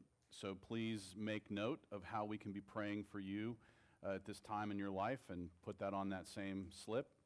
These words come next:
Drop it in the bucket on your way out, and we will take it from there. Um, let's see. I left my, uh, Bible somewhere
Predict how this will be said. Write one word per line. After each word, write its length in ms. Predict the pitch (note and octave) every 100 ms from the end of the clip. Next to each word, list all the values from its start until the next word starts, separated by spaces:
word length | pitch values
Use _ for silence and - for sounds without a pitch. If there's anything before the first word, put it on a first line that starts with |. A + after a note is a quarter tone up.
| _
Drop 320 | - F#2 F#2+
it 60 | G2+
in 80 | G2
the 60 |
bucket 320 | F2+ G2 G2 G2
on 120 | F#2+
your 120 | F#2
way 240 | F#2 F#2
out, 240 | G2 B2+ -
and 140 | F2+ F2+
we 140 | G#2
will 140 | F#2+ -
take 200 | G#2+ G2
it 80 | F2
from 160 | F#2 F2+
there. 300 | G2 A#2+ D#3+ - - - - - _
Um, 320 | G2 G2 F#2 F#2 - _ _ _ _ _ _ _ - - -
let's 240 | A2 A2+ -
see. 440 | - C#3 G#2 E2+ D#2 - - - _ _ - - _ _ _ - _ _ _ _ _ _ - _ _ - - _ - - _ _ _ _ _ _ _ _ _ _ _ _ - - - _
I 60 | F#2+
left 340 | F#2 G#2 G#2+ G2+
my, 280 | F#2 F2+ F2
uh, 260 | F2 E2+ D#2+ - - _ _ _ _ _ _ _ _ _
Bible 500 | G2+ G2 F2 E2 E2 - - _ _
somewhere 560 | - F2+ E2 D#2+ D2+